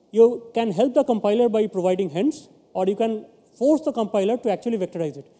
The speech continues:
if you as a programmer is sure that this code can be vectorized. So why would compilers fail or auto vectorizers fail? Well, you could have data dependencies, you could have unaligned accesses, you could have function calls, you have complex control flow. These are cases which makes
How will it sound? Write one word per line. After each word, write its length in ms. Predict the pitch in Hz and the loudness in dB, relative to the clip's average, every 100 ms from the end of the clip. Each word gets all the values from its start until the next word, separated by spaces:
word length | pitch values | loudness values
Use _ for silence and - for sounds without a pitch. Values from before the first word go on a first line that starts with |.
| _ _ | _ _
if 180 | 190 - | -10 -4
you 180 | 254 262 | 2 2
as 120 | 233 | 2
a 40 | |
programmer 400 | 233 202 226 233 | 0 -2 -2 -2
is 100 | 233 | -4
sure 240 | - 220 226 | -2 -2 0
that 220 | 208 196 | 0 -2
this 140 | 202 | -4
code 200 | - 202 | -2 -4
can 140 | 196 180 | -4 -6
be 80 | |
vectorized. 480 | 170 151 151 139 - _ _ _ _ _ _ _ _ _ _ _ _ _ _ _ _ _ _ _ _ _ | -6 -8 -10 -14 -18 _ _ _ _ _ _ _ _ _ _ _ _ _ _ _ _ _ _ _ _ _
So 140 | 233 | -2
why 180 | 214 247 | 2 4
would 240 | 269 247 - - _ | 2 -2 -6 -16 _
compilers 520 | 202 196 226 240 233 | -6 0 4 4 2
fail 320 | - 214 311 - - - | 0 0 0 -4 -16 -2
or 160 | 185 | 0
auto 180 | 180 220 | 2 0
vectorizers 520 | 214 214 226 214 226 | -2 -2 -2 -2 -4
fail? 240 | - 262 285 | -4 -4 -2
Well, 180 | 226 | -2
you 120 | 277 220 | -4 -6
could 140 | 220 | -4
have 200 | 202 196 | -2 -2
data 200 | 175 202 | -4 -4
dependencies, 640 | 202 202 202 196 202 208 - - _ _ - | -4 -2 -4 -4 -4 -4 -8 -20 _ _ -12
you 80 | |
could 120 | 175 196 | -4 -2
have 100 | 180 | -2
unaligned 440 | 165 180 202 208 | -2 -4 -2 -2
accesses, 460 | 196 - 190 208 190 | -4 -4 -4 -2 -2
you 80 | |
could 120 | 180 180 | -2 -2
have 120 | 185 | -2
function 320 | 175 180 220 | -4 -6 -6
calls, 320 | 214 220 208 | -4 -4 -4
you 100 | 190 | -2
have 160 | 190 185 | -4 -4
complex 340 | 175 165 208 | -8 -4 -4
control 320 | 208 160 202 | -4 -8 -8
flow. 340 | 202 233 240 233 - _ _ | -6 -4 -4 -6 -20 _ _
These 140 | 214 | -2
are 100 | 262 | 0
cases 340 | 254 240 262 233 | 0 0 0 0
which 240 | 226 226 | -2 -4
makes 440 | 214 202 214 214 | -8 -4 -4 -6